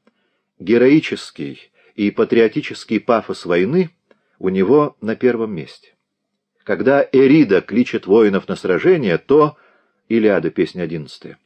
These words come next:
"И каждому в грудь заложила ахейцу силу упорно,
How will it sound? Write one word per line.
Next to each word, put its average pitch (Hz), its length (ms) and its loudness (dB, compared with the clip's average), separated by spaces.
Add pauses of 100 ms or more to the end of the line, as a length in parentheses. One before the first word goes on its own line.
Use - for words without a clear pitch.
(720)
"И 107 100 -2
каждому 131 540 0
в 110 80 -6
грудь 120 600 0
заложила 117 540 2
ахейцу 117 640 -2 (360)
силу 156 640 2
упорно, 135 800 2